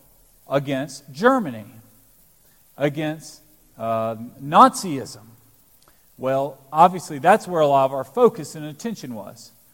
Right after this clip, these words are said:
But there was this rising power that was coming,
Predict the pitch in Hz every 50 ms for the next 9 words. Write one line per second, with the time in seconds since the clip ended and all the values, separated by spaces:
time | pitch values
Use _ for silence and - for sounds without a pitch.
0 | _ _ _ _ _ _ _ _ - 269 254 330 320 320 320 262 294 320 262 277
1 | 269 285 320 330 370 381 349 262 302 294 269 - - 180 214 190 175 139 131 131
2 | 120 117 135 139 127 123 120 - - 165 175 165 147 135 123 120